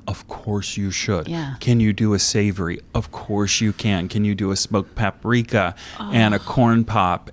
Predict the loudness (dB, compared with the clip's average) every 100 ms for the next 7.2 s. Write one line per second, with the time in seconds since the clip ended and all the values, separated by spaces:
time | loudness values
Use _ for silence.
0 | -4 0 2 2 2 2 -2 -4 -2 0
1 | 0 -2 -2 0 0 0 -2 -2 -4 2
2 | 4 4 2 -2 0 0 0 0 0 -2
3 | 0 0 -2 0 2 4 6 6 6 4
4 | 4 2 4 6 6 6 4 2 4 4
5 | 4 -2 -12 -20 -14 -8 -8 -8 -10 -10
6 | -8 -4 2 4 4 4 4 4 2 0
7 | -6